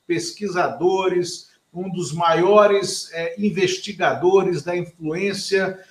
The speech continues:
né, da religião na política, com, é o autor do livro O Reino, sobre a Igreja Universal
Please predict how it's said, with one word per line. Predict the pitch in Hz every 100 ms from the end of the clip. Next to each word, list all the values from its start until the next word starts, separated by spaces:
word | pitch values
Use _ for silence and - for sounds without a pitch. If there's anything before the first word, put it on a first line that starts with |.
| _ -
né, | 139 160 160
da | 143 170
religião | 160 175 180 196 - 170 202 214 208
na | 196 185
política, | - 160 170 196 196 202 - 196 196 190 - _ _
com, | 160 165 165 160 123
é | 131
o | 143
autor | 165 151 - 196 185
do | 180
livro | 165 190 160 170 175
O | 208
Reino, | 147 143 190 208 202 208 -
sobre | - 156 147 151
a |
Igreja | 143 160 190 175
Universal | 175 151 135 - 165 180 180